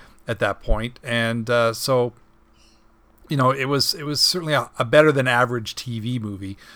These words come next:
uh, which isn't to damn it with faint praise, because I think, I think th-, those actors bring a great deal of humanity to this story.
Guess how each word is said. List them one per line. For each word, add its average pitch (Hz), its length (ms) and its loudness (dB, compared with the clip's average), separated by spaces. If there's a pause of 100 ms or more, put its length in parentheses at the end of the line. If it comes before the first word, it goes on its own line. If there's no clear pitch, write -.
(140)
uh, 107 380 4 (100)
which 127 220 -6
isn't 131 200 -2
to 120 80 -6
damn 117 280 -2
it - 100 -12
with - 80 -18
faint 113 300 -6
praise, 151 340 2
because 107 220 -4
I 113 60 0
think, 131 260 -4 (640)
I 120 60 -2
think 135 300 -4
th-, 113 180 -4 (400)
those 135 340 -2
actors 127 460 -2
bring 113 420 -4
a 120 60 -12
great 127 300 0
deal 123 180 -2
of 101 120 -6
humanity 113 760 -2
to 120 240 -6
this 101 200 -8
story. 135 640 -2